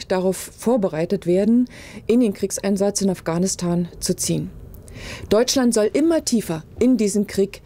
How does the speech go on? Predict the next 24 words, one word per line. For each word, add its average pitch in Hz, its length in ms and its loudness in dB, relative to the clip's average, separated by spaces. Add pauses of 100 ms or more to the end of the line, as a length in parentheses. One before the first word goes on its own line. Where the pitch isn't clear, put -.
hineingezogen 185 760 0
werden. 143 300 -10 (1120)
Zur 196 160 2
Diskussion 226 440 2
steht 277 200 0
gegenwärtig 240 720 2
die 202 120 -2
Übernahme 220 460 2
der 180 100 2
Verantwortung 226 760 0
für 196 180 0
die 180 80 -4
schnelle 175 320 0
Eingreiftruppe, 220 840 0 (240)
die - 60 -12
gegenwärtig 202 640 2
bei 180 160 2
den 185 280 2
Norwegern 175 500 0
liegt. - 300 -18 (880)
Der 180 220 4
norwegische 196 680 2
Oberbefehlshaber 233 1080 0 (440)
hat 214 320 -2